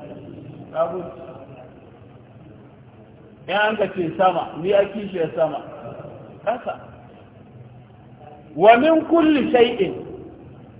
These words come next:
Ya an ga ce wanga mawadaci, ni a kishiya ce. Fakiri. Wa min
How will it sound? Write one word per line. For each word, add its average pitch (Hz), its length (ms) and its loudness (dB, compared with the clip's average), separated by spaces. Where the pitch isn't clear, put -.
Ya 269 240 0
an 311 140 2
ga 302 100 8
ce 247 100 2
wanga 202 640 6
mawadaci, 175 800 8
ni 240 100 -2
a 254 160 2
kishiya - 520 0
ce. - 140 -8
Fakiri. 208 460 -4
Wa 139 180 0
min 180 260 -4